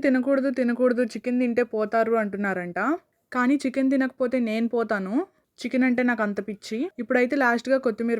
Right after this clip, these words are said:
వేసేసుకుందాం. బాగా మిక్స్ చేసుకొని రెండు నిమిషాల తర్వాత స్టవ్ ఆఫ్ చేసేయడమే. ఇప్పుడైతే మన సూపర్ డూపర్ చికెన్ ఫ్రై రెడీ అయిపోయినట్టే.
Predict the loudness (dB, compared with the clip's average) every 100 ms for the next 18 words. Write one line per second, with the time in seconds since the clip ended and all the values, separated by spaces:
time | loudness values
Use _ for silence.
0 | 0 -2 -6 -8 -8 -4 -4 -6 _ _
1 | _ 0 2 4 2 0 0 0 0 0
2 | 0 2 0 0 0 0 0 0 -2 -2
3 | 2 2 2 -2 0 0 0 -2 -2 -4
4 | _ _ -10 -4 2 2 2 2 2 2
5 | 0 -4 0 2 2 2 0 0 -4 -2
6 | -2 0 2 4 4 4 2 -2 -4 -2
7 | 0